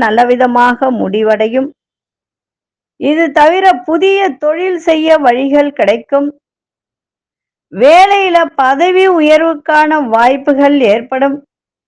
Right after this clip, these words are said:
இந்த நேரம் உங்கள் வாழ்வில் மிகுந்த மகிழ்ச்சியை தரக்கூடிய ஒரு நாளாக இன்றைய தினம் இருக்கு. அதே போல ஒரு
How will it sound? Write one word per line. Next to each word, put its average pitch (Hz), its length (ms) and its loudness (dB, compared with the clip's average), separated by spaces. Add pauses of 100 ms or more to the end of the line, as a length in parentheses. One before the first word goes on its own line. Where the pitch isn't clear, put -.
(1400)
இந்த 247 280 -2
நேரம் 294 500 0 (140)
உங்கள் 226 380 -2
வாழ்வில் 285 680 0
மிகுந்த 311 840 0
மகிழ்ச்சியை 269 960 -2
தரக்கூடிய 285 800 -4 (100)
ஒரு 220 240 0
நாளாக 233 540 0 (160)
இன்றைய 180 380 -2
தினம் 196 320 -6
இருக்கு. 143 380 -12 (3000)
அதே 190 320 0
போல 240 280 2 (1500)
ஒரு 247 220 0